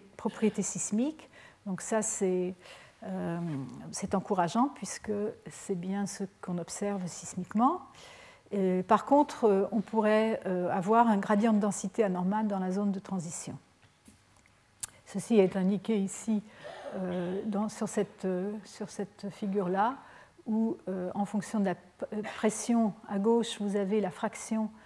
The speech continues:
de, euh, de fer dans son état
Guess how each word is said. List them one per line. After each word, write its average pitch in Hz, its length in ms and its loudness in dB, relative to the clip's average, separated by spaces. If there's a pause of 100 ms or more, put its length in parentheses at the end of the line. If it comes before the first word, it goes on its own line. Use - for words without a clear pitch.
(320)
de, 175 420 -2 (280)
euh, 175 240 -6 (540)
de 190 100 -2
fer 196 800 -2
dans 175 160 -6
son 185 260 -8
état 180 440 -6